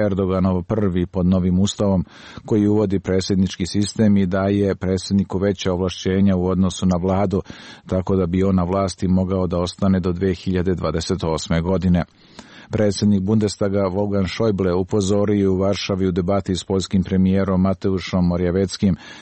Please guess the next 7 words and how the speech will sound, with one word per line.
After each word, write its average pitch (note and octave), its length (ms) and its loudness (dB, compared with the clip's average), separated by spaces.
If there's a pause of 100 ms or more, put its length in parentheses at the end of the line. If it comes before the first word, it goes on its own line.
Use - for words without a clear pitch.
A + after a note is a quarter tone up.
(120)
da G#2 60 0
je F#2+ 140 2
evropska G2+ 380 -2
integracija F#2+ 640 0
započela F#2 580 -2
otvaranjem F#2 520 0
granica G2 520 0